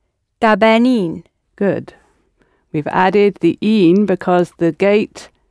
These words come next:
Speaker 2: is guarded by felahin,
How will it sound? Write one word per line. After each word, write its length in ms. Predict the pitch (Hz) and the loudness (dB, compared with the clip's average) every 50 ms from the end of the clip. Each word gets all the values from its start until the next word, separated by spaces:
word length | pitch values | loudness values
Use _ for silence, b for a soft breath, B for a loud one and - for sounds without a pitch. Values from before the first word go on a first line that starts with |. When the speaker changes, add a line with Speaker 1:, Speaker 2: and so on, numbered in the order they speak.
| _ _ _ _ _ _ 285 | _ _ _ _ _ _ -4
Speaker 2:
is 560 | 190 160 160 160 156 156 156 156 151 - - _ | -2 0 2 2 2 0 -2 -4 -8 -16 -20 _
guarded 580 | - 180 190 196 185 180 - 147 135 135 - _ | -4 -2 0 0 0 -2 -2 -4 -6 -6 -6 _
by 220 | 151 147 147 151 | -4 -4 -4 -4
felahin, 1400 | - _ 185 190 190 185 175 165 - - - - 220 202 180 165 147 139 135 131 127 127 127 123 123 123 127 | -4 _ -2 0 0 0 -2 -4 -8 -12 -6 -4 -2 0 0 0 0 -2 -4 -4 -6 -6 -6 -6 -8 -10 -12